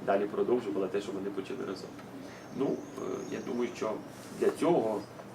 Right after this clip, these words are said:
ви не гірше за мене знаєте, працюючи в третьому секторі, яким, е, як важко побудувати, е, е, сталий розвиток, так? Е, тому,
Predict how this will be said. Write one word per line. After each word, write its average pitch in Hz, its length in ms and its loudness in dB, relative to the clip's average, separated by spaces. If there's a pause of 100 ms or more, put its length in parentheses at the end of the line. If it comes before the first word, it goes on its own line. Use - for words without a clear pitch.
(200)
ви 127 160 12
не 120 140 8
гірше 123 340 4
за 113 120 2
мене 104 200 2
знаєте, 98 360 2
працюючи 101 400 -2
в 95 40 -4
третьому 101 380 -2
секторі, 95 400 0 (180)
яким, 117 300 0 (720)
е, - 80 2
як - 200 4
важко - 360 6
побудувати, 101 680 2 (1120)
е, 107 60 0
е, 98 260 2 (1600)
сталий 113 440 6
розвиток, - 500 -2 (120)
так? 107 120 -2 (320)
Е, 98 100 0 (160)
тому, 120 340 2